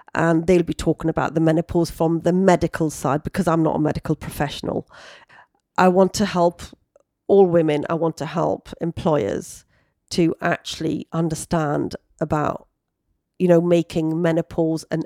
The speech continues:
everyday conversation at work. It's really important, um, to change people's mindsets. That's really important. To,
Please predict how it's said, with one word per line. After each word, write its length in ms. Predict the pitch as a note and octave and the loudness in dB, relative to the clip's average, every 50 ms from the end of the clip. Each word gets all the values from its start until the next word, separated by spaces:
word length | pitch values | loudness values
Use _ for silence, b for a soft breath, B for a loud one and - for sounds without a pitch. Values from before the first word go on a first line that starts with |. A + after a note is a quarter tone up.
| - | -2
everyday 480 | E3+ D#3+ D#3 D#3 E3 D#3+ - D#3 D#3 D#3 | -4 -4 -2 -4 -6 -6 -4 -4 -6 -6
conversation 760 | - - E3+ D#3 D#3 D3 D#3+ - - E3 D#3 D#3+ - - D3+ | -6 -6 -6 -6 -4 -4 -6 -6 -6 -6 -6 -6 -6 -8 -8
at 120 | D3+ - - | -8 -8 -6
work. 540 | E3 D#3+ D#3 D3 E3+ A3 - _ - - b b b b b b b b | -4 -4 -2 -2 -2 -4 -6 _ -16 -20 b b b b b b b b
It's 200 | - F3 - - | -6 -6 -4 -2
really 380 | F#3+ E3+ E3+ F3 E3 D#3 D#3 D3+ | -2 0 2 2 2 0 -2 -4
important, 640 | D#3 D#3 - - - D#3+ D#3 - - - F3 - - - b b b b b b b b - | -4 -6 -4 0 0 0 0 0 -4 -6 -6 -6 -8 -14 b b b b b b b b -4
um, 540 | - E3 E3 E3 D#3 D#3+ D#3+ E3 E3 E3 - - _ _ | -2 0 0 2 2 2 2 0 0 -2 -4 -8 _ _
to 100 | - - | -12 -10
change 320 | - - G3+ F#3 F3+ - - | -2 0 0 0 0 -2 -4
people's 340 | - F#3 - - E3 D#3+ E3 | -6 -4 -2 -2 -2 -2 0
mindsets. 720 | F3 D#3+ D#3+ E3 D#3+ - - - D#3 C#3 - - - - - | 0 0 0 0 0 -2 -4 -6 -6 -6 -8 -10 -14 -12 -8
That's 320 | - E3+ - - - - - | -6 -6 -6 -6 -8 -8 -6
really 280 | D#3+ D#3+ D#3 D3 D3 | -4 -4 -4 -4 -2
important. 720 | D3+ D3+ D#3 - - E3+ E3+ D#3 - - - - - - _ b b b b b b b b b b _ - | -2 -4 -4 -2 -2 -2 0 -2 -2 -4 -4 -6 -6 -8 _ b b b b b b b b b b _ -6
To, 480 | - - G3 F3 E3+ E3+ E3+ E3 - | -2 2 2 4 4 4 2 0 -2